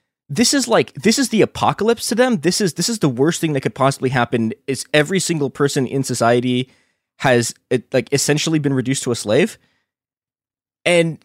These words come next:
you know, that's bad, and it doesn't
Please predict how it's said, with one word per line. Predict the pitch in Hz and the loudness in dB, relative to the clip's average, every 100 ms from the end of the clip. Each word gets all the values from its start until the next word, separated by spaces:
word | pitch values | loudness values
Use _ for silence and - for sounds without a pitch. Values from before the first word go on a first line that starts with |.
| _ - | _ -2
you | 226 | 2
know, | 165 113 98 - _ _ _ _ _ _ _ _ _ _ _ _ _ 147 - | 4 4 2 -4 _ _ _ _ _ _ _ _ _ _ _ _ _ -6 0
that's | 262 403 160 | 2 2 -6
bad, | 131 - 240 269 131 107 - | -6 2 6 6 4 2 0
and | 165 | 0
it | - _ | 0 _
doesn't | 190 269 233 | 0 0 -2